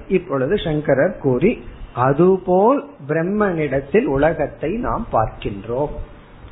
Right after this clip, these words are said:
அதாவது, ஒரு அதிஷ்டானம் இருக்கு, அதன் மீது அது இல்லாததை நம்ம அங்க நம்ம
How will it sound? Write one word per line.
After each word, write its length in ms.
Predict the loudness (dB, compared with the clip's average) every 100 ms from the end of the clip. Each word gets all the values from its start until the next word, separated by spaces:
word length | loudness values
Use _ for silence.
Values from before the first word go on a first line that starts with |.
| -20 -20 -18 0
அதாவது, 420 | 4 4 4 4
ஒரு 160 | 4 4
அதிஷ்டானம் 760 | 2 -2 -4 -4 -4 -4 -4
இருக்கு, 360 | -6 -8 -6 -6 -6 -14 -12 -12 -12 -4
அதன் 360 | 0 2 0 2
மீது 400 | 2 2 2 2 2
அது 200 | 2 4
இல்லாததை 760 | 2 4 4 4 4 2 0 0
நம்ம 260 | -2 -2 -4
அங்க 220 | -4 -4
நம்ம 220 | -4 -4